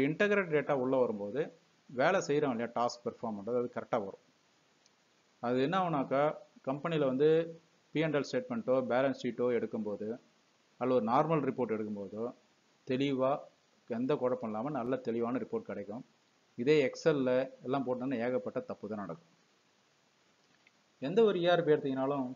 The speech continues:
இந்த ஷேர் data அதான் காமனா எல்லாத்துக்கும் இருக்கு. இது வந்து காமனா எதுக்கு? Planning, manufacturing, purchasing, human resource, finance, sales, ஆஸ் எல்லாருக்கும் common data இருக்கும். அதே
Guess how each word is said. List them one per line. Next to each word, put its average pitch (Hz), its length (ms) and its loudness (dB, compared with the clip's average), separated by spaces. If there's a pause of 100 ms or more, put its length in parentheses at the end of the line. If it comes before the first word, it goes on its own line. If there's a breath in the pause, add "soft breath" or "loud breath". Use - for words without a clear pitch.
(600)
இந்த 110 100 -8 (100)
ஷேர் 147 240 2 (100)
data 117 220 -6 (420)
அதான் 135 260 -6
காமனா 123 400 -4
எல்லாத்துக்கும் 104 320 -8
இருக்கு. - 180 -20 (1080)
இது 131 120 2
வந்து 160 180 -2
காமனா 156 360 0
எதுக்கு? 139 220 -2 (260)
Planning, 120 380 -4 (120)
manufacturing, 113 640 -6
purchasing, 113 540 -8
human 123 300 -6
resource, 104 320 -10
finance, 117 360 -8 (140)
sales, 120 340 -4
ஆஸ் 113 200 -8
எல்லாருக்கும் 160 420 -4
common 123 280 -4
data 101 220 -10
இருக்கும். - 220 -20 (1080)
அதே 185 120 0